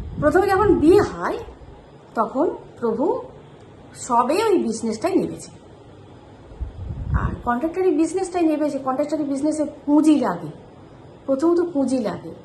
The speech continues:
অভিজ্ঞতা লাগে। বিজনেসে পুরো অনভিজ্ঞ ছিল। পুঁজিটাও যে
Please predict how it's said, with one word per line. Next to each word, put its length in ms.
অভিজ্ঞতা 540
লাগে। 400
বিজনেসে 480
পুরো 240
অনভিজ্ঞ 640
ছিল। 240
পুঁজিটাও 500
যে 240